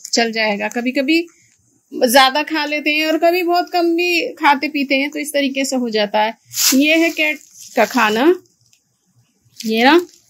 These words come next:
तो ये काफी बड़ा वाला पैकेट है। ये है इसका, अगर मैं इसको टेढ़ा करूंगी तो यहाँ नीचे इसका वो लिख रहा है कि ये कितना है केजी, तो ये है साढ़े सात के-, केजी का।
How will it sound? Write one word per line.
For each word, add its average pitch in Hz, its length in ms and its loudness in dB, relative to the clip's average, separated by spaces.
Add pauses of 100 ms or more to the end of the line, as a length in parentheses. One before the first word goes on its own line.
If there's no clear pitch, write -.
(360)
तो 240 480 4
ये 277 160 0
काफी 294 400 6
बड़ा 277 280 2
वाला 277 260 2
पैकेट 269 420 -4
है। 320 200 0 (200)
ये 240 160 -6
है 247 720 -4
इसका, 233 320 -4
अगर 226 380 -6
मैं 240 200 -4
इसको 233 200 -12
टेढ़ा 220 500 -12
करूंगी 226 420 -8
तो 240 100 -8
यहाँ 220 180 -12
नीचे 220 280 -10
इसका 302 280 -2 (500)
वो 226 160 0
लिख 226 280 -2
रहा 185 140 -6
है 220 140 -4
कि 254 120 -10
ये 302 180 -4
कितना 247 360 -2
है 254 280 0
केजी, 269 560 -2 (480)
तो 254 80 4
ये 269 240 4
है 320 140 6
साढ़े 254 280 0
सात 240 300 -4 (580)
के-, 247 200 -2 (180)
केजी 233 280 2
का। 302 220 2